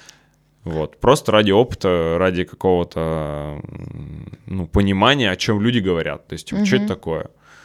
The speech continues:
Speaker 1: Вот, да.
Speaker 2: Заговорили про страхи, а есть страх старения?
Speaker 1: Нет.
Speaker 2: Там внешне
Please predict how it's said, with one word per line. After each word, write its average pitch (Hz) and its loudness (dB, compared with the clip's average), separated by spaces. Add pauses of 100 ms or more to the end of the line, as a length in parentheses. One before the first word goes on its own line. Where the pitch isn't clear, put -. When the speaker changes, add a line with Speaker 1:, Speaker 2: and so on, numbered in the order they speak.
(640)
Speaker 1:
Вот, - -8 (200)
да. - -12
Speaker 2:
Заговорили 220 2
про 214 -4
страхи, 214 -4
а 196 0
есть 254 -2
страх 202 -2
старения? 180 -4 (960)
Speaker 1:
Нет. 78 -12 (1800)
Speaker 2:
Там 185 -6
внешне 202 -2